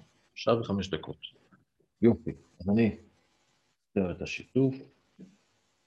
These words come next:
אומר לכם, אה, לכל ה-, מי ש-, אה, צפה עד כאן,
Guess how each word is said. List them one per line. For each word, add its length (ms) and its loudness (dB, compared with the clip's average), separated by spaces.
אומר 220 6
לכם, 360 4
אה, 280 6
לכל 360 2
ה-, 280 2
מי 120 0
ש-, 160 -2
אה, 300 4
צפה 320 0
עד 100 -2
כאן, 320 -2